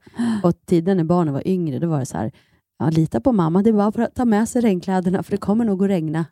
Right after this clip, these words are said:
Speaker 2: i eftermiddag."
Speaker 1: Men jag är, jag är så här årstids, ehm, huvudvärk. Så att jag får ju alltid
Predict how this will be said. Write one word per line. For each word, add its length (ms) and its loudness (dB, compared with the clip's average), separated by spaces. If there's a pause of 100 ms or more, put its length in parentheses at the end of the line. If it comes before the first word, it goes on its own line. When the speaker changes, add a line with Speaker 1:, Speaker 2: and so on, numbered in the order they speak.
(140)
Speaker 2:
i 80 0
eftermiddag." 640 -4 (360)
Speaker 1:
Men 280 2
jag 360 4
är, 180 0
jag 260 2
är 140 2
så 120 -2
här 180 2
årstids, 1080 -4
ehm, 640 0 (240)
huvudvärk. 680 0
Så 100 -4
att 100 -4
jag 160 2
får 140 -2
ju 60 -4
alltid 560 -4